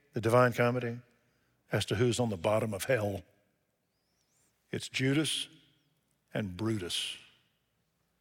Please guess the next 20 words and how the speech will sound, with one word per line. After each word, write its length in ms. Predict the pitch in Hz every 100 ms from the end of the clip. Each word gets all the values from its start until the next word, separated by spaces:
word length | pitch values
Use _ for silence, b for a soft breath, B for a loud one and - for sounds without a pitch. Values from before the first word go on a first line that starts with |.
| _
Et 160 | 127 -
tu, 200 | - 143
Brute? 640 | 139 151 151 151 165 175 165 - _ _ _ _ _ _ _
He 100 | 131
was 160 | 120 107
there 240 | 120 117
to 140 | - 101
knife 760 | 95 113 123 123 107 - - _ _ _ _ _ _
Julius 400 | - 117 98 90
Caesar. 460 | - 95 82 - - _ _ _ _ _ _ _ _ -
And 100 | 104
that's 240 | 120 -
Dante 500 | 123 120 123 113 117
put 280 | - 117 -
them 240 | 127 113
on 80 | 101
the 80 | 90
bottom 400 | 82 104 101 90
of 100 | 87
hell. 420 | - 92 82 -